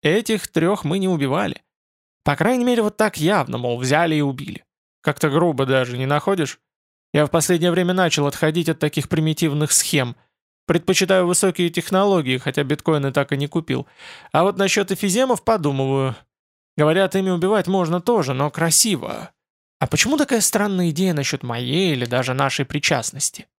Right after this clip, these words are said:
Поделиться можешь?" Сатан посмотрел с сомнением. Михаил видел, как властелин преисподней заметно колеблется, но все же сказал с неохотой.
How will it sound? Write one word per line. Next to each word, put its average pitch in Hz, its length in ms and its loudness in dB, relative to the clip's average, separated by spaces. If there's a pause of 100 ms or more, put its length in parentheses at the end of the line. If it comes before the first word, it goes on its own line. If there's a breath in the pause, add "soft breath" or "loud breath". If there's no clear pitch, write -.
(200)
Поделиться 156 500 2
можешь?" 160 520 -2 (1120)
Сатан 185 400 0
посмотрел 185 480 2
с - 60 0
сомнением. 127 640 -4 (320)
Михаил 151 400 0
видел, 175 380 0
как 139 180 -2
властелин 147 520 -2
преисподней 180 640 -2
заметно 156 440 -2
колеблется, 151 600 -2
но 147 160 -4
все 160 160 0
же 139 100 0
сказал 139 360 0
с - 100 -6
неохотой. - 500 -8